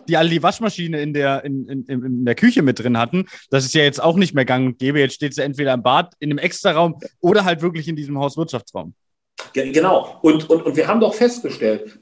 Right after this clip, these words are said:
Speaker 2: dass Konsumenten, Interessenten, die, die, die bei unseren Händlern sind bezüglich einer Küche,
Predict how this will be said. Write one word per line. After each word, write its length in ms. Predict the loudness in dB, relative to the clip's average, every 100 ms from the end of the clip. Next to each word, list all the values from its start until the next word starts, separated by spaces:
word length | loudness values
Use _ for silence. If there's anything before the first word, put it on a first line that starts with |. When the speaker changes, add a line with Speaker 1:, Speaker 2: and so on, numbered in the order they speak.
| -2
Speaker 2:
dass 320 | 0 0 -10 -2
Konsumenten, 600 | 0 2 2 2 0 -2
Interessenten, 640 | -6 -10 -6 -4 -4 -6
die, 320 | -4 0 0
die, 300 | 0 4 4
die 100 | 2
bei 80 | -2
unseren 280 | 0 0 0
Händlern 340 | -2 0 -2
sind 180 | -2 -6
bezüglich 420 | -6 -10 -8 -8
einer 180 | -6 -6 -2
Küche, 380 | 0 4 2